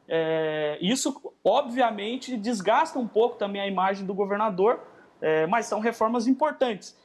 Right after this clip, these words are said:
A questão da pandemia, eu sou formado em gestão pública pela Universidade Federal de Pelotas, e a gente estuda muito na gestão pública a accountability,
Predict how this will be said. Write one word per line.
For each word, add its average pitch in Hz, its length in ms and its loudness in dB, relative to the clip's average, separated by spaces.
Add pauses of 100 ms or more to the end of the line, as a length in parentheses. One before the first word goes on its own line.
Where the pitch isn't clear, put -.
(100)
A 175 100 -2
questão 233 300 0
da 269 100 2
pandemia, 233 720 2
eu 190 80 0
sou 202 140 -2
formado 220 340 2
em 247 40 4
gestão 247 380 2
pública 233 500 2 (300)
pela 156 160 2
Universidade 185 480 0
Federal 180 280 0
de 185 100 -6
Pelotas, 185 720 2 (320)
e 160 140 0
a 180 100 4
gente 185 220 -4
estuda 226 320 2
muito 254 320 -2
na 220 160 0
gestão 214 320 -2
pública 220 560 2
a 196 80 2
accountability, 226 840 -4